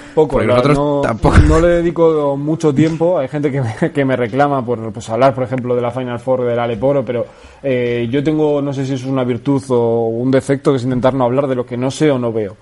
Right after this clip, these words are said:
Speaker 1: <laughs> Entonces, eh, no he
Speaker 2: Cu-
Speaker 1: visto, no he visto nada esta, esta temporada y, y, pff, no me quiero llenar a dar generalidades, la verdad, porque es que entre la A C B, la Euroliga, que es que me he visto de la Euroliga y no sé cuántos partidos este año, o sea, entre los que hago de Baskonia, más luego los que veo alrededor, la Liga A C B también,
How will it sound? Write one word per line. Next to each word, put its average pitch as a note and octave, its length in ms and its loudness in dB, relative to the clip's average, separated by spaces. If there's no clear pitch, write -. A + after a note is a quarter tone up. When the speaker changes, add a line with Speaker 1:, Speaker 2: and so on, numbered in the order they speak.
Speaker 1:
<laughs> - 160 0
Entonces, F3 600 2
eh, C3 400 4
no C#3 80 -4
he - 40 0
Speaker 2:
Cu- D#3+ 40 2
Speaker 1:
visto, E3 380 0
no C#3 100 -6
he C#3+ 40 -4
visto D#3 240 -4
nada C#3+ 240 2
esta, A#2+ 640 -2
esta B2+ 220 -2
temporada C3 580 2
y, A#2+ 180 -6
y, A#2+ 240 -2
pff, - 340 -14
no B2 180 0
me B2+ 200 0
quiero C3 440 2
llenar A#2+ 300 -4
a A#2+ 40 0
dar A#2+ 200 -2
generalidades, B2 720 -2
la B2 80 -2
verdad, A#2+ 260 0
porque C3 220 -6
es A#2 80 -8
que C3+ 180 -2
entre B2 380 -2
la C3+ 80 4
A C#3+ 40 2
C C#3+ 160 0
B, A2+ 220 0
la A#2+ 100 0
Euroliga, A#2+ 560 0
que B2 100 -14
es - 80 -16
que C3 120 -2
me B2 80 -2
he - 20 -2
visto C3 280 -2
de A#2+ 80 2
la B2 80 0
Euroliga B2 360 -2
y - 20 -4
no B2+ 80 -4
sé A#2 60 -4
cuántos A#2+ 220 -2
partidos A#2 400 -4
este - 160 -2
año, B2+ 180 -2
o - 60 -20
sea, G2 320 -10
entre A2+ 200 -12
los A2 140 -12
que - 80 -4
hago C3 180 2
de C3 60 0
Baskonia, B2 400 -4
más G#2 140 -16
luego B2 180 -4
los B2 140 -6
que B2+ 100 -4
veo B2 160 0
alrededor, B2 440 0
la A2+ 120 -4
Liga B2 180 -2
A - 20 0
C C3 120 -4
B B2+ 100 0
también, C3 420 -4